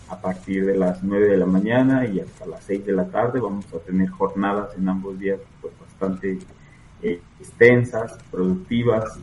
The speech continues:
y, y estoy sin duda, eh, convencido, bastante enriquecedoras para todos los que se den, den lugar o cita en, en el encuentro.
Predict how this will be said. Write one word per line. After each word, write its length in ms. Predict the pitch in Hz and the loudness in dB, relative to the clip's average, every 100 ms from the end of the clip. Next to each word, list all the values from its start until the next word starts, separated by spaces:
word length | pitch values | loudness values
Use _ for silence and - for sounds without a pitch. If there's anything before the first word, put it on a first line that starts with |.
| - | -6
y, 120 | 95 | -4
y 420 | 90 90 - 95 | -2 -4 -6 -12
estoy 300 | 92 - 104 | -10 -4 -4
sin 260 | 101 104 101 | -4 -8 -6
duda, 540 | 110 110 107 107 - - - - - | -4 2 2 0 -8 -20 -20 -20 -2
eh, 240 | 95 95 92 | 2 2 2
convencido, 800 | 92 92 92 98 101 107 104 - | 4 6 4 4 4 4 2 -2
bastante 540 | 92 - 110 110 110 | -8 -4 2 2 4
enriquecedoras 840 | 107 95 - 98 - 98 98 107 | 2 0 -4 -6 -2 0 2 0
para 220 | - 95 92 | -4 -6 -6
todos 320 | - 95 95 | -4 -2 -2
los 180 | 92 - | -6 -12
que 120 | - | -20
se 200 | - 90 | -14 -4
den, 300 | 92 92 92 - - - | 0 2 0 -6 -20 -10
den 200 | 98 98 | -4 -2
lugar 440 | 98 98 95 - - - - - - - | 2 2 2 -2 -12 -20 -20 -20 -20 -6
o 120 | 95 | -6
cita 560 | 92 113 113 104 98 - - - | -4 -2 -2 -2 -4 -6 -18 -6
en, 200 | 92 90 | -4 -2
en 140 | 95 95 | 0 2
el 100 | 95 | 2
encuentro. 500 | 95 95 98 92 | 2 2 2 0